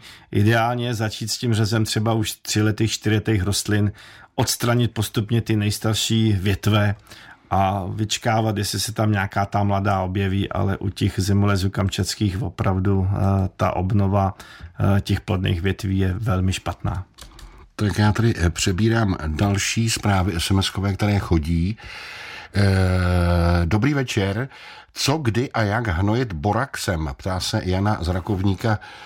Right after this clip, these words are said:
Speaker 2: Nejdřív, co je asi borax?
Speaker 1: Borax, hnojivo s obsahem boru jako takovýho. A bor je velmi důležitý mikroelement, který má na svědomí spoustu nešvarů. Typický příklad uvedu, třeba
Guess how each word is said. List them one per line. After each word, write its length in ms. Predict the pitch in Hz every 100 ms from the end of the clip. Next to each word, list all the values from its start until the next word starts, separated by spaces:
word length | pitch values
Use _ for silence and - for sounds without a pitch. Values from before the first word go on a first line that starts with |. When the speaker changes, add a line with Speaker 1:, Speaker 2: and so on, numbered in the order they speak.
| - -
Speaker 2:
Nejdřív, 400 | 95 92 110 - - -
co 120 | -
je 60 | 107
asi 160 | 95 104
borax? 540 | 98 95 95 - - - _ - - - -
Speaker 1:
Borax, 420 | 156 202 196 156
hnojivo 640 | 131 113 127 135 131 135 127
s 100 | -
obsahem 560 | 101 - 127 113 107
boru 280 | 95 95 107
jako 260 | 107 104 107
takovýho. 680 | 95 - 101 101 98 101 101 - - -
A 100 | 117
bor 260 | 131 165
je 100 | 165
velmi 360 | 110 117 131 139
důležitý 640 | 104 110 110 113 - 110 101
mikroelement, 1000 | 85 101 95 104 90 104 107 107 107 101
který 320 | - 95 101
má 200 | 104 104
na 120 | 95
svědomí 440 | - - 101 107 104
spoustu 640 | - 98 104 - 110 104 - - -
nešvarů. 640 | 104 95 - 101 101 98 101 - - _
Typický 500 | 107 98 92 - 101
příklad 460 | 92 107 110 107 101
uvedu, 340 | 98 95 101
třeba 540 | - 101 98 101 95